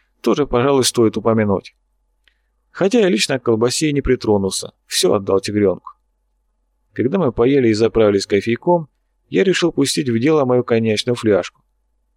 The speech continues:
Я прикинул, что до ночи еще довольно много времени, и алкоголь, тем более в таких детских дозах, вполне успеет выветриться.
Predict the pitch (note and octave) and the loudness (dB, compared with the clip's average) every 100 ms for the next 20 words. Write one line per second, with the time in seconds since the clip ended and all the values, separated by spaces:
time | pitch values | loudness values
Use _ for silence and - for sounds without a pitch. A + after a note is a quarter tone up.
0 | _ - - - - A#2+ G#2+ - G#2+ A#2 | _ -4 -4 -2 -2 0 0 0 -2 0
1 | C3+ C3+ A2+ A2 A2+ A2 A#2 A2 A2 A2 | -2 0 -2 -2 -2 2 2 2 0 -2
2 | G#2 G#2 C#3+ F3+ E3 D#3+ C#3+ _ _ _ | 0 0 2 0 0 -4 -6 _ _ _
3 | - F#3+ F3+ F#3+ G#3 F#3+ - E3 E3+ D#3 | -2 0 2 0 2 0 0 -2 2 2
4 | - - - C#3 B2+ C#3+ - C3 B2+ D#3+ | 0 -4 -2 -2 0 0 0 -4 0 -2
5 | D#3 B2+ - - - - A#2 - A#2+ G#2 | -2 -4 -10 -8 -6 -2 -2 0 0 0
6 | G#2+ A2 G2 G2 G2 - | 0 0 0 -2 -4 -8